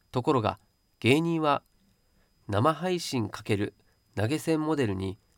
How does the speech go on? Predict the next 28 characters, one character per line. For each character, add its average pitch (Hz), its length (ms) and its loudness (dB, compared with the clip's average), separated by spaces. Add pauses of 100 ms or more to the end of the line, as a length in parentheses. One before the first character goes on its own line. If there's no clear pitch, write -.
(140)
あ 98 100 -4
ま 123 120 4
り 143 100 -2
飛 113 140 -6
び 127 100 -2
つ - 80 -16
き 147 80 -4
ま 131 100 0
せ - 120 -4
ん。 - 80 -10 (1700)
理 120 200 0
由 160 100 2
は、 147 200 0 (800)
自 135 100 0
分 202 180 2
た 180 100 -4
ち - 120 -6
が 95 60 -2
提 131 280 -2
供 147 180 -4
し 127 80 -10
て 143 140 -4
い 139 40 -2
る 135 120 -6
サ 139 140 -4
ー 131 40 2
ビ 107 80 -6
ス、 - 160 -12